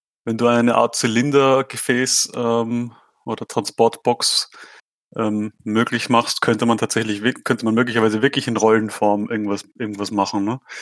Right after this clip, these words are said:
Müsste halt dann noch irgendeine Art von Zusatz ma-, kre-, kreieren, der dafür sorgt, dass das Ding dann flach am Tisch liegt.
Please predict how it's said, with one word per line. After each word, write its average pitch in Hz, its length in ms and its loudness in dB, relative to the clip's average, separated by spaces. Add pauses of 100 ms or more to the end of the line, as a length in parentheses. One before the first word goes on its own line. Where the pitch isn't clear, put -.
(300)
Müsste 120 220 2
halt 120 160 2
dann 117 240 2
noch 123 160 4
irgendeine 117 380 2
Art 117 160 2
von 123 180 -2
Zusatz 135 400 -2
ma-, 120 140 2
kre-, 120 760 2
kreieren, 123 560 -2
der 113 100 2
dafür 113 220 -2
sorgt, 117 180 -2
dass 120 80 -4
das - 220 -4
Ding 117 220 -4
dann 107 120 0
flach 110 300 -2
am 107 100 -4
Tisch - 240 -12
liegt. - 220 -14